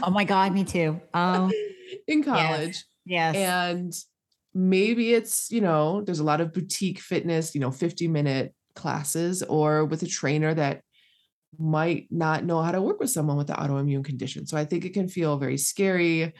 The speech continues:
Speaker 2: lot of my women come in, call the kettlebell, the kettle ball, which is, you know, like, really sweet and endearing, <laughs>
Speaker 1: Yeah.
Speaker 2: but I'm like, "It's a, it's a kettlebell." <laughs>
Speaker 1: Right. We need to start with the basics here. Yeah.
Speaker 2: Yeah.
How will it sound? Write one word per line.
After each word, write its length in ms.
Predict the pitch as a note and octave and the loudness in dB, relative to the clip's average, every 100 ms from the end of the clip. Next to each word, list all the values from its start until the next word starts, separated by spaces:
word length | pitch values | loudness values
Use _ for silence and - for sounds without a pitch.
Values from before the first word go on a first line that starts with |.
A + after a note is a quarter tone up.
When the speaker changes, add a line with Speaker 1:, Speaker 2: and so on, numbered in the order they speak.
| - _ _ _ - | -20 _ _ _ -4
Speaker 2:
lot 220 | D3 D#3+ | 0 0
of 80 | D#3+ | 2
my 160 | E3 | 2
women 380 | D#3 D#3 E3 D#3+ | 2 2 2 0
come 240 | E3+ F#3 E3 | -2 -2 2
in, 340 | D#3+ D#3+ D#3+ | 2 2 0
call 300 | - D3+ C#3+ | -2 -2 0
the 80 | C#3+ | -2
kettlebell, 720 | - - F#3+ F3+ E3+ E3 D#3+ | -4 -2 0 2 2 2 2
the 80 | D3 | -2
kettle 460 | C#3+ - F3+ C#3+ B2 | -4 -6 -4 -4 -4
ball, 580 | - F#3+ F#3 F3 D#3+ D#3+ | -2 0 0 0 0 0
which 220 | C#3+ D#3+ C3+ | -2 -4 -4
is, 180 | - A#3+ | -6 -4
you 100 | G3 | -4
know, 240 | C3+ C#3+ | -4 -6
like, 180 | - D3 | -8 -8
really 220 | D#3+ F3 E3+ | -6 -4 -2
sweet 300 | - F#3 D3 | -2 -2 -2
and 80 | |
endearing, 540 | D#3 D3 D3+ C#3+ C#3+ C#3+ A#3 - - | -2 0 0 2 2 2 2 -2 -4
<laughs> 140 | F#3 | 2
Speaker 1:
Yeah. 60 | F4 | 2
Speaker 2:
but 200 | F4+ G3+ D4+ | 2 2 0
I'm 60 | |
like, 140 | - E3+ | -2 -6
"It's 80 | |
a, 40 | E3 - | -6 -4
it's 140 | G3 | -4
a 40 | |
kettlebell." 640 | - F3+ G#3 F3+ D3 E3 F3+ D4 | -4 -4 -2 -2 -2 -2 -6 -8
<laughs> 140 | - - | -4 -2
Speaker 1:
Right. 220 | D3+ - - | -2 -4 -2
We 80 | |
need 120 | E3 D3+ | 0 0
to 40 | |
start 120 | - F3+ | 4 4
with 80 | G#3 | 6
the 60 | |
basics 560 | A3 A3 G3 F3+ E3 - | 6 6 4 2 -2 -2
here. 340 | D3 C#3 C3+ C3 | 0 2 2 2
Yeah. 220 | D3+ - | 0 0
Speaker 2:
Yeah. 240 | E3 - | -6 -8